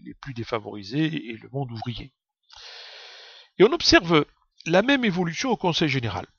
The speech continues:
Je rappelle que Raymond Erassaré a été conseiller général, euh, à deux reprises. Euh, de mille neuf cent soixante et un à mille neuf cent soixante-treize,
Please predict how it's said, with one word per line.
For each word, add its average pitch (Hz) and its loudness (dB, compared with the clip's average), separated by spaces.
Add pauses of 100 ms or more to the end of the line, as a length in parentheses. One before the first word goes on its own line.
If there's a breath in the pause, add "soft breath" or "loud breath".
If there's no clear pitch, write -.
(1040)
Je 104 -12
rappelle 180 -2
que - -8
Raymond 113 -6
Erassaré 107 -2
a 135 4
été 117 -4
conseiller 110 -8
général, 147 -2 (1300 loud breath)
euh, - -10
à - -8
deux 127 2
reprises. - -2 (280)
Euh, 123 0 (2250)
de 156 0
mille 320 -6
neuf 277 -2
cent 214 -4
soixante 165 -4
et 147 4
un 135 4
à - -2
mille 113 -8
neuf 107 -10
cent 135 -10
soixante-treize, 156 -4